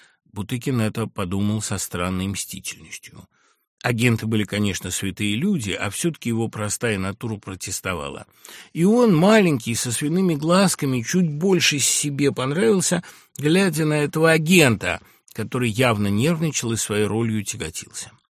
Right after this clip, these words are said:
«Ну что там, как?» — горячо расспрашивал агент, хоть и понижая голос. Бутыкин солидно рассказывал, как хорошо идёт смычка,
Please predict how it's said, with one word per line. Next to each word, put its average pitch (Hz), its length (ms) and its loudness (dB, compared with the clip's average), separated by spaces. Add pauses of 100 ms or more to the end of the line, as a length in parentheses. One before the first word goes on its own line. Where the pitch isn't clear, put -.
(540)
«Ну 135 120 0
что 175 280 0
там, 107 220 -2
как?» — 151 460 -2
горячо 98 440 -4
расспрашивал 90 680 -6
агент, 120 340 -4
хоть 107 200 -6
и 117 40 -14
понижая 101 480 -4
голос. - 480 -12 (540)
Бутыкин 117 400 -4
солидно 107 500 0
рассказывал, 98 560 -2
как 101 200 -4
хорошо 98 400 -2
идёт 80 240 -6
смычка, 139 760 4